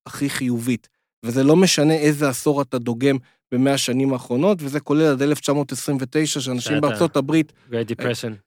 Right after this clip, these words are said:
Speaker 1: בדיוק, רעבו ללחם והכל, וברמה של הפונדמנטלס, ברמה של הנתונים, הכלכלה של העולם, אם אתה מנטרל את הקורונה,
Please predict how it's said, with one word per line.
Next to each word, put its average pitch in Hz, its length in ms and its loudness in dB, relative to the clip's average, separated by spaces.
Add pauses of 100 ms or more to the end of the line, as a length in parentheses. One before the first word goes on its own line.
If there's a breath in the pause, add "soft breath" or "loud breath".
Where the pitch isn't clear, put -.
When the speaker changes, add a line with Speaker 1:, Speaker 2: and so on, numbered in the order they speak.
Speaker 1:
בדיוק, 151 440 6
רעבו 139 320 4
ללחם 143 460 4
והכל, 196 480 0
וברמה 127 880 -2
של 185 260 0
הפונדמנטלס, 135 680 -2
ברמה 123 360 -2
של 180 160 -4
הנתונים, 143 520 0 (420)
הכלכלה 131 540 0
של 180 240 0
העולם, 139 340 2
אם 175 140 2
אתה 151 180 -4
מנטרל 135 540 -2
את - 140 -6
הקורונה, 135 520 0